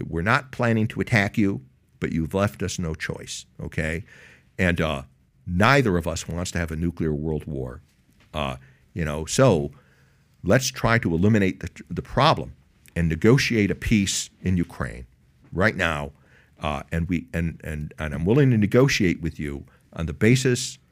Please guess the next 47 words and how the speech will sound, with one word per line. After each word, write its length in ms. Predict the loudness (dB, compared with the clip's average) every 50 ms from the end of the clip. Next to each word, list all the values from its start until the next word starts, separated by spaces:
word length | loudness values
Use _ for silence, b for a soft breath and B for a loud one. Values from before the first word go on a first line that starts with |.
| _
of 160 | -6 -6 -4
the, 200 | -4 -4 -4 -4
uh, 140 | -4 -6 -8 -10 -14 -18 _ _
peace 220 | 0 2 2 2
treaty 400 | 2 0 0 0 0 -2 -4 -10 -16 _ _ -4
that 140 | -2 0
you 160 | 4 4 6 6
had 180 | 6 4 2
offered 500 | 2 0 0 0 0 0 -2 -4 -4 -6
to 80 | -8 -8
the 120 | -6 -6
United 320 | -4 -2 -2 -2 -2 -2 -6
States 340 | -6 -6 -6 -6 -6 -8
and 120 | -8 -6 -2
nato 280 | 0 0 0 2 2
Europe 380 | 0 0 0 -2 -4 -6 -8 -12 b b b b b -14
before 460 | -14 -14 -10 -4 0 2 4 4 4
you 160 | 4 4 2
invaded 440 | 2 2 4 4 2 2 2 -2 -4
Ukraine. 420 | -6 -8 -6 -6 -6 -6 -6 -10 b b b b b b -2
Let's 200 | -2 -2 0 0
go 160 | 0 0 2
back 400 | 4 4 4 4 4 2 0 -2
and 160 | -4 -4 -4
we'll 100 | -4 -4
negotiate. 680 | -2 -4 0 2 4 4 4 2 0 -4 -8 -8 -10 -12
I'm 100 | -10 -8
not 160 | -8 -6 -4
gonna 140 | -2 -2 -2
say 400 | 0 2 4 4 4 2 0 B B B B B
that 100 | -4 -2
we're 100 | 0 4
gonna 160 | 6 6 8
give 180 | 8 8 8 8
you 120 | 8 6 8
all 360 | 8 6 8 6 6 4 0 -4 -12 _ _ -20 -20 _ _ _ _ _ _ -4
your 100 | -4 -2
points, 360 | 2 2 2 4 2 0 -2
but 140 | -6 -6 -4
there 120 | -2 -2
are 80 | -2 -2
many 280 | 0 2 2 4 4 2
points 420 | 2 0 -2 -2 -2 -4 -4 -4
in 60 | -4
that 140 | -6 -6 -6
peace 220 | -6 -4 -4 -4
treaty 480 | -6 -8 -6 -4 -4 -4 -4 -6 -10 -14